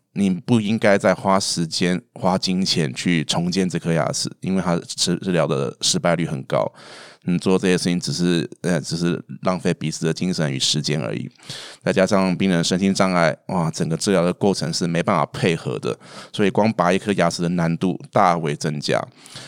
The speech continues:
所以说，呃，如果说以这个 case 来讲哈，我只能够说，如果这二十颗牙，牙齿的诊断无误都是要，要，要拔的牙齿的话，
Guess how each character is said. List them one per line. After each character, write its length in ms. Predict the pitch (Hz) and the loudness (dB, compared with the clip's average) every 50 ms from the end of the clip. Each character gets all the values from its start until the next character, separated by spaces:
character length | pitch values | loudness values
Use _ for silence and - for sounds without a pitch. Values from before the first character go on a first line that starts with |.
| - - - - | -20 -20 -14 -4
所 120 | - 143 | 0 2
以 80 | 147 139 | 2 4
说， 320 | 120 139 135 135 139 135 - | 4 4 6 6 6 4 2
呃， 320 | - 104 104 101 98 101 104 | 0 2 4 4 4 4 4
如 100 | 110 151 | 4 4
果 80 | 143 | 4
说 240 | 117 - 127 131 131 123 - | 4 4 4 4 4 4 2
以 240 | - 98 95 85 | -2 -2 -2 -2
这 160 | - - - 135 | -4 -4 -2 0
个 140 | 120 113 | 0 0
case 400 | 104 - 139 120 104 95 - 95 | 2 2 2 2 2 2 0 0
来 180 | 85 85 82 87 | 2 2 2 2
讲 240 | 87 - 95 80 - - | 2 0 0 -2 -2 -4
哈， 180 | - 95 82 69 - - | -2 -2 -2 -2 -2 -2
我 100 | - 98 | -2 -2
只 140 | 92 - 90 | -2 -2 -2
能 160 | 80 82 82 | -2 0 2
够 160 | 85 92 92 | 2 2 2
说， 280 | 87 - 92 87 85 - - _ _ _ | 2 2 2 0 0 0 -4 _ _ _
如 100 | - - | 0 2
果 80 | 127 113 | 2 2
这 120 | - - | 4 4
二 100 | - 127 | 2 2
十 100 | 120 - | 2 0
颗 140 | 101 - 113 | 0 0 2
牙， 140 | 107 98 90 - | 2 2 2 4
牙 140 | 82 90 | 2 2
齿 260 | 95 - - - 87 76 | 2 2 0 -4 -4 -4
的 280 | - - 85 73 64 62 | -2 0 0 0 0 -2
诊 220 | - - - 87 87 85 | -2 -2 -2 -2 0 2
断 180 | 117 113 101 - | 2 2 2 0
无 100 | - 92 | -2 -4
误 340 | - - 87 104 101 - - _ _ - | -4 0 0 0 0 0 -4 _ _ 0
都 160 | - 107 110 | 2 2 2
是 200 | - - 117 104 - | 2 2 0 0 0
要， 160 | - 101 95 - - | 0 0 0 0 0
要， 180 | 95 113 107 - - - _ | 0 2 2 0 -2 -6 _
要 100 | - 117 | 2 2
拔 180 | 107 - 85 82 | 2 4 2 2
的 120 | 82 95 | 2 2
牙 200 | 92 85 85 85 | 0 0 0 0
齿 160 | 85 - - - | 0 0 -2 -2
的 120 | - - | -2 -2
话， 200 | - 87 80 60 | 0 0 0 0